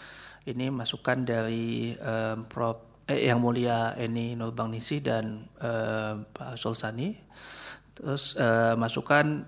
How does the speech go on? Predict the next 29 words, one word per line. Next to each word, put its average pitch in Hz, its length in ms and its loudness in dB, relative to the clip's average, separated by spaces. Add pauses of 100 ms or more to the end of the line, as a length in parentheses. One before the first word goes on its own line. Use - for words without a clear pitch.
terkait 131 400 2
dengan 123 160 4
jelas, 117 720 -2
eh, 147 80 0
kejelasan 123 560 0
kedudukan 117 480 0
hukum 120 160 0
para 113 160 2
pemohon, 127 480 2
masing-masing 123 560 -2
kualifikasi 120 560 0
para 120 160 -2
pemohon. 123 480 -2 (400)
Ini 131 160 0
juga 123 160 0
sesuai 131 400 0
dengan, 117 640 0
eh, 113 400 0
masukan 117 480 -2
dari 113 400 -2
ketiga, 113 800 -2 (240)
em, 110 400 -2
hakim. 131 480 -2 (800)
Yang 127 320 4
kelima, 135 400 6
soal, 143 640 4
eh, 117 400 2
kedudukan 123 480 0
hukum. 117 400 -4